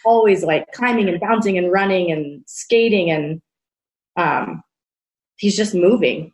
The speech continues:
He, he experiences life through his body, which is so fun to watch. Um, and then my husband owns his own business, so he's home a fair amount, and it allows us a little bit of time to maybe play as a family more than we would if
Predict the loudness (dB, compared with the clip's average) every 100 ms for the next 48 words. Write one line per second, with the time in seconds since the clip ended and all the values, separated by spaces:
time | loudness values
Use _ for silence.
0 | -16 -10 -10 -8 -2 2 2 0 0 2
1 | 2 0 0 0 0 -2 0 0 0 -2
2 | -2 -2 -2 -4 -4 -6 -4 -4 -2 -2
3 | -2 -4 -2 -4 -6 -10 -14 _ _ _
4 | _ _ -6 -4 -2 -4 -8 -14 _ _
5 | _ -20 _ -4 0 0 0 -2 -2 0
6 | 2 2 2 2 2 0 0 -2 -2 -4
7 | -4 -8 -18 _ _ _ _ _ _ _
8 | -2 0 2 2 -2 0 2 2 0 0
9 | 2 2 2 0 -2 -2 0 2 4 2
10 | 2 -2 0 0 2 2 0 -2 -10 _
11 | _ _ -4 0 2 2 0 -4 _ _
12 | _ _ -4 -2 0 -2 -6 _ -2 2
13 | 2 2 0 0 0 2 2 2 2 0
14 | 2 2 0